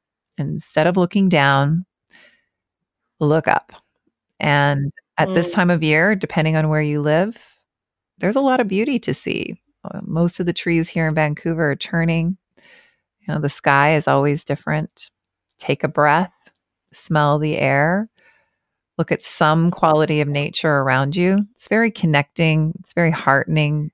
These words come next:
Speaker 1: to be out in nature, to get some fresh air. There's a lot of positive that can be happening for us,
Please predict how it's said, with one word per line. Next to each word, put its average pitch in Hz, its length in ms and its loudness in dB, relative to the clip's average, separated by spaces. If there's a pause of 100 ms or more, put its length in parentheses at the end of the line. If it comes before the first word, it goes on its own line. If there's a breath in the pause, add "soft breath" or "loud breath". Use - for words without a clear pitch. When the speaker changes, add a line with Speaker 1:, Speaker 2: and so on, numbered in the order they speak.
Speaker 1:
to - 100 -10
be 147 220 0
out 139 180 4
in 143 120 0
nature, 143 540 0
to - 120 -12
get 143 180 -4
some 165 140 -4
fresh 147 300 -2
air. 147 400 2 (380 loud breath)
There's 202 100 -6
a 220 60 2
lot 190 180 4
of 170 80 0
positive 156 840 2
that - 180 -2
can 143 140 -4
be 143 100 0
happening 170 500 0
for 170 220 0
us, 196 400 -2